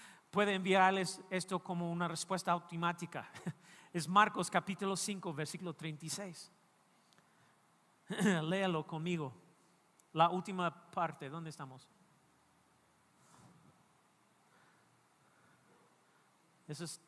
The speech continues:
treinta y seis? Ah, ok. Ay, no tengo mis lentes.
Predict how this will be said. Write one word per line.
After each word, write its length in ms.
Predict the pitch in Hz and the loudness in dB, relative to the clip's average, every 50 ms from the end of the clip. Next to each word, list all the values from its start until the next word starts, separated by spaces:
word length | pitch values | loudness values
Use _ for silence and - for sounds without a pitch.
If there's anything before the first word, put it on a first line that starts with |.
| _ _ _ _ _ - | _ _ _ _ _ -12
treinta 280 | - 165 160 156 - | -8 -8 -8 -8 -10
y 20 | 160 | -12
seis? 420 | - - 170 180 - - - - _ _ _ _ _ _ _ _ _ _ _ _ _ _ _ _ _ _ _ _ _ _ _ _ _ _ _ _ _ _ _ _ - | -10 -8 -8 -10 -10 -14 -20 -20 _ _ _ _ _ _ _ _ _ _ _ _ _ _ _ _ _ _ _ _ _ _ _ _ _ _ _ _ _ _ _ _ -8
Ah, 120 | - 139 139 | -6 -6 -6
ok. 120 | 131 - 131 120 - - _ _ _ _ - | -6 -8 -16 -20 -20 -20 _ _ _ _ -14
Ay, 160 | 151 151 147 131 | -12 -12 -10 -10
no 120 | 143 139 | -12 -12
tengo 200 | - 147 143 143 | -12 -12 -12 -12
mis 120 | 139 135 | -12 -10
lentes. 400 | 143 135 131 123 127 120 - - | -10 -12 -12 -12 -16 -18 -18 -20